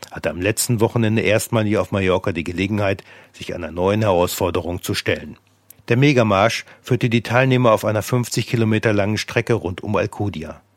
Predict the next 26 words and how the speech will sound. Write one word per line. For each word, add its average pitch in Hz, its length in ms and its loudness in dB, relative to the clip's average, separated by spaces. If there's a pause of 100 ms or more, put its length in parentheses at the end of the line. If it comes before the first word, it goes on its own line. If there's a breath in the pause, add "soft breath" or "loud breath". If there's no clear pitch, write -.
(420 soft breath)
Bewältigt 95 540 -4
werden 113 240 2
musste 120 280 0
diese 113 220 0
Strecke - 380 -2
innerhalb 101 340 0
von 113 160 -2
zwölf 90 300 -2
Stunden. - 480 -6 (760 soft breath)
Der - 120 -4
Veranstalter, 117 800 2 (240 loud breath)
der - 120 -4
auch - 140 -12
ähnliche 113 400 0
Wanderungen 110 420 2
in 80 140 -4
Deutschland 92 420 -2
und 80 120 -8
Österreich 117 440 0
organisiert, 110 680 0 (420 loud breath)
würzte 156 380 2
die 127 120 2
Tour 117 320 2 (200 loud breath)
mit - 160 -10
viel 120 240 -2
Abenteuergeist. 87 960 -6